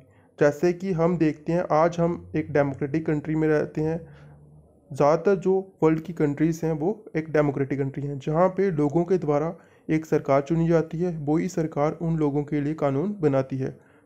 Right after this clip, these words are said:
पर पहले ऐसा नहीं हुआ करता था। पहले ऑटोक्रेसी होती थी, जहाँ राजा के पास ही सारी की सारी शक्ति होती थी कानून को बनाने की और कानून को लागू करने की और न्याय करने की।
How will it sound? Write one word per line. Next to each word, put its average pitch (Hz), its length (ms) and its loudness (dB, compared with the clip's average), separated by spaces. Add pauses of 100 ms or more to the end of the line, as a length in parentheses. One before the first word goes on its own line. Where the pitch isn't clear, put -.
(100)
पर 151 100 2
पहले 151 340 2
ऐसा 160 460 -2 (120)
नहीं 156 240 2
हुआ 151 140 2
करता 143 420 -4
था। - 60 -12 (460)
पहले 156 340 2 (100)
ऑटोक्रेसी 151 500 0
होती 175 280 -2
थी, 196 260 -8 (280)
जहाँ 170 300 2
राजा 147 260 4
के 185 140 -2
पास 147 420 2
ही 196 220 -4
सारी 143 360 0
की 180 140 -6
सारी 165 340 0
शक्ति 156 340 -6
होती 147 260 -2
थी 147 100 -6
कानून 143 440 -2
को 147 140 2
बनाने 135 420 2
की 180 320 -8
और 143 200 0
कानून 139 300 0
को 185 220 2
लागू 139 360 0
करने 143 360 -2
की 175 120 -6
और 151 200 -4
न्याय 135 300 2
करने 139 460 -2
की। - 260 -12